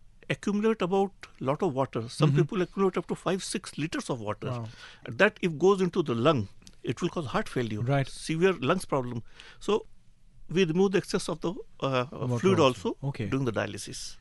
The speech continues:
Speaker 2: And, and how often does one have to do that if they are on
Speaker 1: Yeah.
Speaker 2: dialysis?
Speaker 1: Actually, dialysis has to be done actually at least twelve hours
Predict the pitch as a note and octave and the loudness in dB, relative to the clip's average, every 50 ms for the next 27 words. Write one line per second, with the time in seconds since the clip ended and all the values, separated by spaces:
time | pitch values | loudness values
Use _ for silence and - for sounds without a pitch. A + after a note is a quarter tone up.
0 | - - - C#3+ D#3 F3 F#3+ F#3 F#3+ F#3+ D#3+ D#3 G#3 B3+ C4 - C3 C3+ C3+ - | -12 -10 -2 0 2 2 4 4 4 6 6 6 4 4 4 2 2 2 4 4
1 | - G3 F3+ D#3+ D3+ C#3+ B2 B2 C3+ B2+ B2 A#2+ A#2 G#2+ B2 A2+ G#2 A2+ A2+ A2 | 6 6 6 8 6 6 6 4 0 0 2 0 0 0 -2 -2 0 0 0 0
2 | A2 A2 G#2 A2+ A2 G2+ B2 A#2+ A2+ G#2+ A#2+ B2+ C3 A#2+ A2+ A2 G#2+ G#2 G#2 A2 | -2 -2 -2 -4 -4 -2 -2 -2 0 0 2 2 2 0 0 -2 -2 -4 -4 -4
3 | G2+ G#2 A2 G#2 G2+ G2 - - - - - - - - - - - A3+ G#3 A3 | -4 -4 -6 -8 -10 -10 -12 -12 -14 -18 -20 -20 -20 -20 -18 -10 -8 -6 -4 -4
4 | A3+ A3+ - - - - - - - - - C#3+ D#3 F3+ G#3 F#3 - B3 G#3 - | -4 -6 -8 -10 -16 -20 -20 -18 -14 -2 2 4 4 4 4 0 -4 -4 -4 -2
5 | - G3+ - - - A#3 G3+ G3 E3+ F#3+ F#3+ F3+ F3 - - - F3 E3 E3 E3 | -2 -2 -2 -4 -4 -4 -4 0 2 2 2 2 0 -2 -2 -4 -2 0 0 0
6 | - - D#3 D3+ - G3 G3+ F#3 - - - - - - - - - F3 F#3+ G3 | 0 0 -2 -2 0 -2 -2 -2 -4 -8 -14 -18 -20 -18 -12 -4 0 2 2 2
7 | F#3 - - C#3 D3+ D#3 D#3 - - | 0 0 0 2 2 0 -2 -6 -8